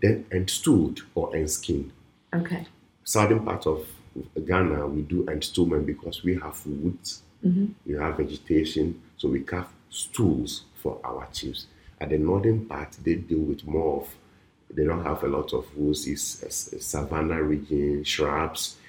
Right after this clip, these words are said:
Speaker 1: and the rest. So they have skin.
Speaker 2: Okay.
Speaker 1: But they have a lot of animals' heads, so maybe they use the skin of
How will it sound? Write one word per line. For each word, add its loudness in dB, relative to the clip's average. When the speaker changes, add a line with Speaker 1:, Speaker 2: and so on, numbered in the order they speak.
Speaker 1:
and -2
the 0
rest. 2
So 2
they 4
have -2
skin. 2
Speaker 2:
Okay. -2
Speaker 1:
But 4
they 4
have 2
a 4
lot 2
of -4
animals' 0
heads, 4
so 2
maybe 4
they 2
use 2
the -2
skin 2
of -4